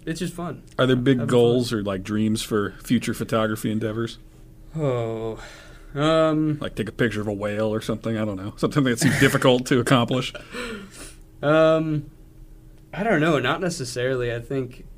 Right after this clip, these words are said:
Speaker 1: I kinda said it before, like, it, it helps me kind of explore new places and, and kinda get new perspective in, in space, um,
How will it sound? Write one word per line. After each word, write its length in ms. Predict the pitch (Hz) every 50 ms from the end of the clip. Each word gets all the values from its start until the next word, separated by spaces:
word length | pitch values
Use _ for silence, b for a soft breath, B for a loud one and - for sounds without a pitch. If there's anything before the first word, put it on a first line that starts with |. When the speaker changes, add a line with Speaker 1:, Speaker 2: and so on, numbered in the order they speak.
| - -
Speaker 1:
I 60 | -
kinda 360 | - - 147 143 123 120 117 - - -
said 260 | - - 131 135 135
it 100 | 131 131
before, 380 | 120 113 - - 120 127 131 123
like, 200 | 120 120 120 123
it, 180 | 127 131 - -
it 140 | 139 131 120
helps 260 | 143 151 165 165 -
me 140 | 202 180 139
kind 180 | - 147 147
of 60 | 139 135
explore 520 | 120 117 - - - 139 135 131 131 127
new 160 | 127 127 123
places 560 | 120 120 - 123 123 120 120 135 135 127 120
and, 240 | 123 120 120 117 -
and 320 | 127 120 117 120 123 123 -
kinda 240 | - 131 131 127
get 240 | 127 131 127 127 -
new 380 | 131 123 127 123 123 127 127 120 120 - -
perspective 640 | - 120 117 - - 135 120 117 123 135 127 120
in, 320 | 123 120 117 113 113 117 - B B B B B B B B B B B B B - -
in 160 | 139 131 120
space, 760 | 117 - - - - 120 117 117 117 117 117 - - - - - - - - - -
um, 600 | 113 113 110 110 113 113 110 110 110 113 117